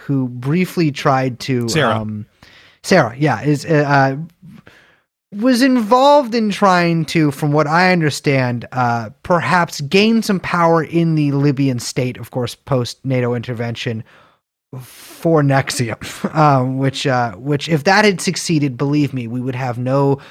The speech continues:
Speaker 1: Khalid Haftar, we would have no second Libyan civil war. It would all just be one oasis of peace and love and, uh, and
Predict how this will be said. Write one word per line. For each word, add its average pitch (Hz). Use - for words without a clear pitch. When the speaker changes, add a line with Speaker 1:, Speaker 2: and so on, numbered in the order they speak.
Speaker 1:
Khalid 131
Haftar, 175
we 135
would 131
have 131
no 135
second 143
Libyan 131
civil 123
war. 147
It 131
would 127
all 151
just 143
be 139
one 151
oasis 139
of -
peace 170
and 123
love 135
and, 113
uh, 107
and 117